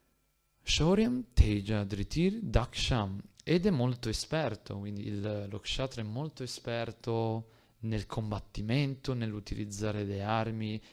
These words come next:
molto esperto nella diplomazia, nel saper contrattare con gli avversari.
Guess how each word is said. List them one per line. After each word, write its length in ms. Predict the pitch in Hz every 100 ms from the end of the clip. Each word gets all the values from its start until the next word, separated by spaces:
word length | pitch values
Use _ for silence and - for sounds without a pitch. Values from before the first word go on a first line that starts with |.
| -
molto 320 | 113 117 -
esperto 520 | 123 - 120 113 -
nella 220 | 113 110 107
diplomazia, 1040 | 104 101 107 110 98 - - 127 127 123
nel 160 | 117 120
saper 320 | 151 147 156
contrattare 800 | - 131 - 113 - 123 117 -
con 100 | 107
gli 60 |
avversari. 760 | 107 107 104 98 - 107 104